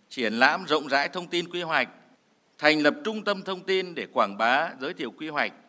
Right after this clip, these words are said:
thu hút các nhà đầu tư, kinh doanh. Thì tôi nghĩ là mọi người dân và doanh nghiệp phải được nhìn thấy cái này. Hình dung được, ờ, là đến, ờ, năm hai nghìn ba mươi, thành phố Hà Tĩnh sẽ làm sao? Từ đó mà để có cái khát vọng, có cái niềm tin.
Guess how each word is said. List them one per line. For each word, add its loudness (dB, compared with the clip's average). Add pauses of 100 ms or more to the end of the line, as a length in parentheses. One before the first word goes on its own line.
(540)
thu -2
hút 0
các -4
nhà 2
đầu -2
tư, 0
kinh -10
doanh. 0 (480)
Thì -20
tôi 0
nghĩ 0
là -2
mọi 2
người -4
dân -6
và -8
doanh -8
nghiệp -6
phải -16
được -10
nhìn -8
thấy -10
cái -14
này. -14 (640)
Hình -4
dung 4
được, 0
ờ, -2
là -2
đến, -6
ờ, -6
năm -6
hai -6
nghìn -4
ba 2
mươi, 0 (580)
thành -2
phố 0
Hà 4
Tĩnh -8
sẽ -4
làm 0
sao? 4 (320)
Từ 6
đó 12
mà 4
để -2
có 4
cái -4
khát -6
vọng, 2
có -6
cái -8
niềm -4
tin. 0